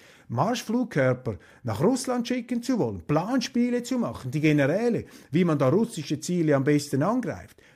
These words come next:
Weil die wissen gar nicht, was sie tun. Die wissen gar nicht, welche, in welche Höllenkammern sie sich da unter anderem bomben könnten.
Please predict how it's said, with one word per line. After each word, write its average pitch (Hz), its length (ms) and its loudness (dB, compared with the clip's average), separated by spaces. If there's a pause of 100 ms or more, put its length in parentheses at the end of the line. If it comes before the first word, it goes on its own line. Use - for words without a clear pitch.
Weil 101 80 -6
die 120 140 -2
wissen 151 300 2
gar 127 220 0
nicht, 120 160 -4
was 120 200 -4
sie 120 100 -4
tun. 269 240 -2
Die 147 100 2
wissen 151 300 0
gar 147 180 4
nicht, 135 160 0 (520)
welche, 151 500 2 (1200)
in 156 120 0
welche 165 320 4
Höllenkammern 233 800 2 (180)
sie 185 200 0
sich 151 160 -6
da 156 100 4
unter 151 380 2
anderem 139 340 2
bomben 226 380 2
könnten. 254 420 -4